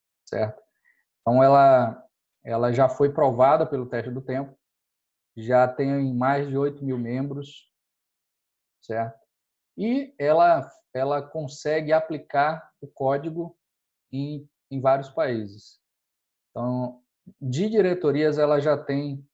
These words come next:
um, um diretor ou um, um responsável, um representante em todos os lugares, em todos os países do mundo, tá igual a Coca-Cola, certo? Isso aí eu vi uma pa-, numa palestra de, é, do,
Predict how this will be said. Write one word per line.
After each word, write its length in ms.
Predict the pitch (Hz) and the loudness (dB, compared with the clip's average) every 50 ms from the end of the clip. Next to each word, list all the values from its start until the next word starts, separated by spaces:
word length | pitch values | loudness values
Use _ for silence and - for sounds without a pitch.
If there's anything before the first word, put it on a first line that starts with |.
| _ _ _ _ _ _ _ _ - | _ _ _ _ _ _ _ _ -12
um, 920 | - 131 131 131 135 131 127 123 123 123 123 131 131 127 123 120 120 120 | -8 -6 -6 -4 -4 -4 -2 -4 -4 -6 -6 -8 -6 -4 -2 -2 0 0
um 60 | 120 117 | -2 0
diretor 560 | 131 - 175 165 151 151 - - 143 143 156 | 0 2 2 2 0 0 -2 -4 -2 0 2
ou 260 | 156 139 127 127 131 | 2 2 2 2 2
um, 640 | 131 131 127 127 120 113 107 - - - 113 113 113 | 0 -2 -2 -2 -2 -2 -4 -6 -10 -8 -6 -4 0
um 20 | |
responsável, 800 | 117 127 123 - - - 135 123 - - 110 117 127 127 110 113 | 2 2 0 0 -2 -4 -4 -4 -2 0 2 4 4 4 4 0
um 80 | 113 113 | -4 -4
representante 800 | 110 113 - - 117 117 117 117 113 - - 113 117 120 - 123 | -6 -6 -4 -2 -2 -2 -2 -4 -6 -4 -6 -4 -4 -4 -4 -6
em 80 | 117 | -6
todos 420 | - _ - 139 147 156 160 160 156 | -6 _ -2 0 0 0 -2 -4 -4
os 100 | 156 151 | -4 -4
lugares, 560 | 147 147 135 120 120 120 120 120 117 120 _ _ _ _ _ _ _ _ - - - _ _ | -2 0 2 4 4 4 2 0 -4 -6 _ _ _ _ _ _ _ _ -20 -20 -20 _ _
em 160 | - 127 123 | -6 -6 -2
todos 260 | - 143 151 156 151 - | 2 2 2 2 0 -2
os 40 | |
países 260 | - 151 143 139 123 127 | 0 0 0 0 0 -2
do 80 | 165 | -2
mundo, 480 | 170 151 135 139 160 196 202 214 214 _ _ _ _ _ - | -2 0 0 0 0 -2 -4 -6 -8 _ _ _ _ _ -2
tá 100 | - 120 | 0 0
igual 200 | 120 110 131 143 | 2 4 4 4
a 40 | 151 | 4
Coca-Cola, 680 | - 156 - 160 139 - - 117 120 131 156 190 185 - _ _ _ _ _ _ _ _ _ | 4 2 2 2 0 2 4 4 4 4 4 2 -4 -8 _ _ _ _ _ _ _ _ _
certo? 260 | - 123 131 131 - | -2 0 0 0 0
Isso 80 | - 139 | 0 0
aí 80 | 127 | 2
eu 140 | 135 143 143 | 4 2 2
vi 120 | 131 131 143 | 2 0 0
uma 160 | 151 156 151 | 0 -2 -2
pa-, 200 | - 156 139 - 123 | -2 -4 -4 -4 -6
numa 340 | 120 123 131 143 147 147 | -8 -6 -6 -6 -6 -6
palestra 580 | 147 151 147 135 127 131 139 135 - - 135 123 | -2 0 0 2 2 0 -2 -4 -8 -10 -10 -10
de, 540 | 123 117 117 123 123 117 117 113 110 107 110 _ _ _ _ _ _ _ _ _ _ _ _ _ _ _ _ _ _ _ _ - | -10 -8 -8 -6 -6 -4 -4 -6 -8 -10 -12 _ _ _ _ _ _ _ _ _ _ _ _ _ _ _ _ _ _ _ _ -14
é, 520 | 98 104 104 104 104 107 104 104 110 - - | -10 -10 -8 -6 -6 -6 -6 -8 -10 -12 -12
do, 180 | 120 117 117 | -12 -12 -12